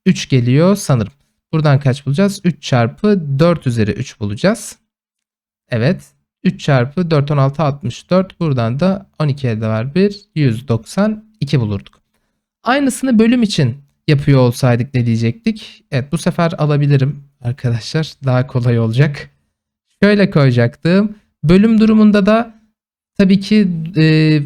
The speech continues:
paydasındaki ifadenin limitinin sıfırdan farklı gelmesi gerekiyor. Burada geliyordur ki böyle yazmışız.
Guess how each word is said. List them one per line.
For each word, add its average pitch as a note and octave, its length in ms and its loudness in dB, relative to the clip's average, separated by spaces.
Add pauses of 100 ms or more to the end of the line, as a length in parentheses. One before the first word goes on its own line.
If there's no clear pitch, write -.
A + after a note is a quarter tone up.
paydasındaki F3 580 0
ifadenin C#3+ 420 2
limitinin D#3 300 -2
sıfırdan E3 440 -2
farklı D3 360 -2
gelmesi A2+ 420 0
gerekiyor. D#3+ 580 0
Burada C#3+ 220 2
geliyordur C#3+ 580 4
ki F#3 260 -2
böyle C3+ 260 2
yazmışız. G#2+ 720 -2